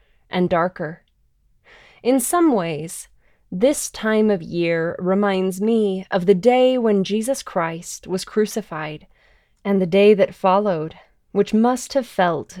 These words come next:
very dark and sorrowful for his disciples. But if they had understood all of his teachings about his death, they could have recognized that the day he would rise again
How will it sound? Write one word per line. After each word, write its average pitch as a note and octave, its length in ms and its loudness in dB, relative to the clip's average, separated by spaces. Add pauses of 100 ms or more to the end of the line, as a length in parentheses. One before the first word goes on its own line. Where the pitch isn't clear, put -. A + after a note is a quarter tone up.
very F#3 380 4
dark G3 520 0 (340)
and F#3+ 200 -2
sorrowful G3 800 0
for F#3 180 -4
his F3 200 -4
disciples. F3+ 800 -8 (680)
But G3+ 120 4
if C4+ 220 2
they E4+ 140 0
had D#4+ 140 2
understood A3 920 -2 (180)
all B3+ 380 4
of A#3 100 6
his A3+ 220 0
teachings G#3 580 -2
about F#3 280 2
his F3+ 200 -6
death, F#3+ 300 -2 (580)
they A3+ 140 4
could D4 260 -2
have C4+ 220 -4
recognized F#3+ 1000 -2 (320)
that F#3+ 160 -2
the G3 80 0
day A3+ 400 2
he B3 160 -2
would A3 180 -2
rise G#3+ 320 2
again F3 540 -6